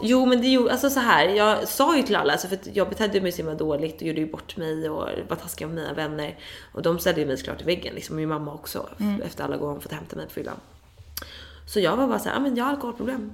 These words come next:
Speaker 1: Men det blev också min försvarsmekanism. Liksom så här, "Ja, men jag, jag vet att jag har problem."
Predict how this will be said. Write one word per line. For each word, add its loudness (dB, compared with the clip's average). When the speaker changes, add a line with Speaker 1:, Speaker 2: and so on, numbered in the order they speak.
Speaker 1:
Men -2
det 4
blev 4
också -2
min -2
försvarsmekanism. -6
Liksom 2
så -2
här, -2
"Ja, 4
men 4
jag, 6
jag 6
vet 2
att -8
jag 0
har -4
problem." 0